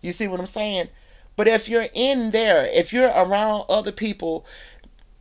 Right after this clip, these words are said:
not the people that you prefer to be around, but if you're around the other people that you prefer not to be around with, why not give them doggone generosity and respect? Why can't people walk down the doggone road?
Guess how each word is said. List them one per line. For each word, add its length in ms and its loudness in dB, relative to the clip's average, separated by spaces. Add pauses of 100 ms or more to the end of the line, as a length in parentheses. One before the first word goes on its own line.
(240)
not 300 6
the 80 -4
people 320 -2
that 240 2
you 80 0
prefer 340 -4
to 80 -8
be 160 -2
around, 380 0
but 100 -6
if 160 -4
you're 200 0
around 320 -2
the 260 -4
other 240 0
people 300 -8
that 200 -4
you 60 -8
prefer 340 -4
not 260 -4
to 100 -12
be 180 -6
around 400 -4
with, 180 -6 (440)
why 180 -4
not 240 2
give 200 0
them 200 -6
doggone 540 -2
generosity 880 -6
and 120 -8
respect? 680 -10 (580)
Why 680 0 (200)
can't 320 -4
people 300 -6
walk 300 0
down 260 0
the 60 0
doggone 580 0
road? 380 -2